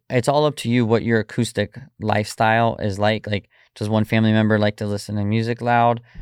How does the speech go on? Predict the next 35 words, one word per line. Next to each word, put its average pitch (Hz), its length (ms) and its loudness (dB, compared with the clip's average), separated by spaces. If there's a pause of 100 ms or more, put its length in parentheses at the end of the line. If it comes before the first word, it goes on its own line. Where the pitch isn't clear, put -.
(140)
Is 110 140 -2
someone 107 280 0
talk 113 300 0
a 113 40 0
lot 107 260 2
in 101 220 -6
the 101 80 -6
kitchen? 147 440 -2 (560)
Things 156 240 2
like 120 200 2
that. 117 300 2
Do 107 240 2
certain 120 280 0
people 117 300 2
have 104 320 0
parties 110 420 2
when 104 80 2
other 98 180 2
people 92 540 0
are 95 140 -2
sleeping? 151 500 0 (560)
How 123 220 2
much 113 300 -2 (540)
of 110 300 2 (120)
a 98 560 2 (160)
stressor 117 640 0
is 104 240 2
it 104 160 2
to 110 100 -2
have 98 260 2
those 95 300 0 (120)
connected? 101 520 -4
So 110 220 2 (340)
those 135 260 2
adjacencies 117 1000 0